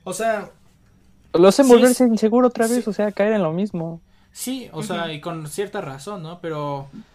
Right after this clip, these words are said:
Speaker 1: es cuando allí viene una crítica hacia nuestra, incluso nuestra sociedad actual ya
Speaker 2: Ah,
Speaker 1: se ha
Speaker 2: sí.
Speaker 1: vuelto más así, ¿no? Que ahorita que Celik dijo, pues es que hay gente que están en los,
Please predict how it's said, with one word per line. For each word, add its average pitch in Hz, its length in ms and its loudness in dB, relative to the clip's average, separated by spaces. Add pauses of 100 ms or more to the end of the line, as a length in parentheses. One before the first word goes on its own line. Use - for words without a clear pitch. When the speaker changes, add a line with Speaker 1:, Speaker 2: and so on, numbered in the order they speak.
(140)
Speaker 1:
es 185 200 -8
cuando 226 180 -2
allí 165 160 -2
viene 190 460 -2
una 190 320 -4
crítica 190 580 -4
hacia 139 1040 -8 (140)
nuestra, 151 560 -6
incluso 175 400 -10
nuestra 156 260 -8
sociedad 156 420 -6
actual 190 420 -6
ya 135 120 -4
Speaker 2:
Ah, 139 40 -4
Speaker 1:
se 135 120 -8
ha - 20 -8
Speaker 2:
sí. 135 60 -8
Speaker 1:
vuelto 143 240 -6
más 139 180 -12
así, 160 260 -14
¿no? 143 240 -16 (360)
Que 143 120 -8
ahorita 160 280 -4
que 139 180 -10
Celik 147 300 -8
dijo, 160 560 -6 (280)
pues 175 120 -8
es 190 120 -8
que 226 80 -8
hay 233 60 -8
gente 226 340 -10
que 151 100 -12
están 185 260 -10
en 202 140 -10
los, - 560 -14